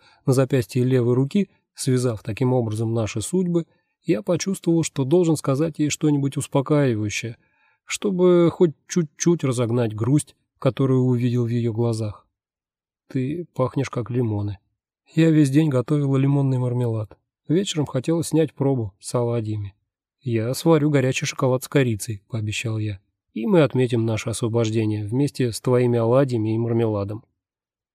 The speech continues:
Конечно же, она оценила мою уверенность в том, что мы выживем, но полностью тревога и грусть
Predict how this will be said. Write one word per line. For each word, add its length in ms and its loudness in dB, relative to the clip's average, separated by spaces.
Конечно 460 0
же, 120 2
она 220 4
оценила 460 2
мою 320 0
уверенность 640 0
в 60 -20
том, 220 0
что 160 -8
мы 160 -2
выживем, 480 2
но 160 2
полностью 560 4
тревога 560 2
и 40 0
грусть 440 0